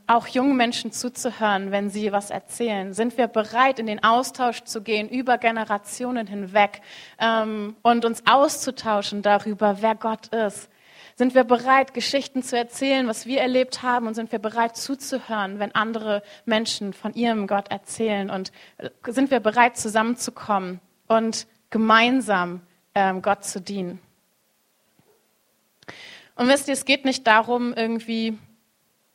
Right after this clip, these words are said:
jetzt irgendwie zu sagen,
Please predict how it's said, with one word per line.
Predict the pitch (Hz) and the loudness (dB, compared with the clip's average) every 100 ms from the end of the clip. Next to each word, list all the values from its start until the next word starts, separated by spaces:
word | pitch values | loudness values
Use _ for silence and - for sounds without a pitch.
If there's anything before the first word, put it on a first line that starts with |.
| _ _ _ _ _ _ _ _ _ _ - | _ _ _ _ _ _ _ _ _ _ 2
jetzt | 226 226 - _ | 2 2 -10 _
irgendwie | 220 233 233 240 | 0 0 0 -4
zu | - 214 | -6 0
sagen, | 214 214 226 220 226 | 4 6 4 2 -6